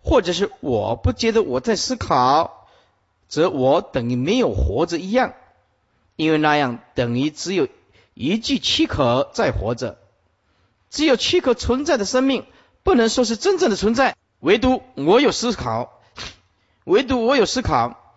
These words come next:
有思想的时候才表示我的存在。因此对笛卡尔来说，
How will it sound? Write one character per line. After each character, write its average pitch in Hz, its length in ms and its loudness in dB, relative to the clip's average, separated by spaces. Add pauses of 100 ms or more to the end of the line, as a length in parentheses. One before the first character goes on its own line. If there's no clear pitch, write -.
(200)
有 170 260 2
思 392 240 0
想 170 160 -2
的 147 80 -2
时 156 140 -4
候 180 340 0 (300)
才 117 340 -4
表 120 260 -6
示 - 140 -8
我 101 160 -8
的 101 80 -12
存 110 240 -8
在。 131 260 -2 (220)
因 240 280 0
此 208 120 -2
对 214 180 -2
笛 180 140 -6
卡 - 180 0
尔 220 120 4
来 160 100 2
说， 180 300 0